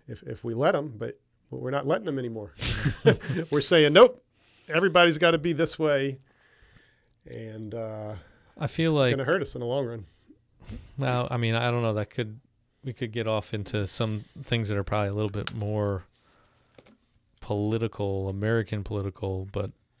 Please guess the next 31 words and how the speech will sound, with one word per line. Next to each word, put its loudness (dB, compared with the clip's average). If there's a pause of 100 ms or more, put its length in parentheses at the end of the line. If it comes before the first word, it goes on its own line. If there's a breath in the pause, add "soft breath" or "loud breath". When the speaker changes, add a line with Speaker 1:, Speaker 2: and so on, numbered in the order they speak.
Speaker 2:
um, -6 (1700 loud breath)
th-, 2
there 6
was 4
one 2
thing 2
that -2
you -2
were, -2
w-, -10
as 0
you -2
were 0
talking, -4 (300)
you -6
know, -4
we've -4
talked -4
about -6
government, -2
you -8
know, -8
we're -6
looking -4
at -6
government, -4
we're -10
looking -8
at, -8 (800 loud breath)
what 4
about 4